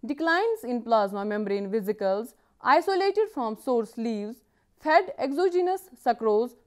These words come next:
through the xylem. The loss of symporter activity is accompanied by a decline in symporter M R N A, suggesting an effect on transcription or M R N A stability. A working model includes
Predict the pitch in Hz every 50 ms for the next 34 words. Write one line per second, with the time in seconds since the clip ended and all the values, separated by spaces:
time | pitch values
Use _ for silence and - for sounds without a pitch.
0 | _ - - 240 214 196 233 247 240 269 262 254 220 185 165 165 170 170 _ _
1 | _ _ _ _ _ _ _ _ _ _ _ _ _ - 220 262 277 285 285 302
2 | 359 427 415 - 453 453 453 - - 359 349 359 359 370 370 370 - 403 403 330
3 | - 247 240 - 233 208 202 196 202 208 208 202 - _ _ _ - 226 220 214
4 | - _ _ - 294 294 349 349 359 359 381 403 427 453 440 359 247 214 214 202
5 | 190 185 196 190 240 240 262 240 214 190 190 202 220 220 _ _ - 247 240 240
6 | 240 240 - 359 403 415 403 392 392 370 359 339 285 - - 208 202 202 190 185
7 | 185 185 180 180 185 208 254 294 - _ _ _ _ _ _ - 320 294 262 339
8 | 381 392 - - 440 453 440 440 427 381 - - 285 277 302 285 311 - - -
9 | _ _ - 190 190 190 196 - _ _ _ - 277 285 311 349 359 - - 339
10 | 392 359 - - 381 403 403 339 - - 220 208 202 208 - - - 247 285 320
11 | 311 240 214 208 202 196 202 247 254 - - 302 269 226 214 190 185 - 170 165
12 | 165 - _ _ _ _ _ _ _ _ _ _ _ _ _ _ _ _ _ -
13 | 247 240 269 311 370 - - 403 440 453 427 403 370 370 392 403 403 403 - -
14 | 254 247 214 226 208 202 208 208 -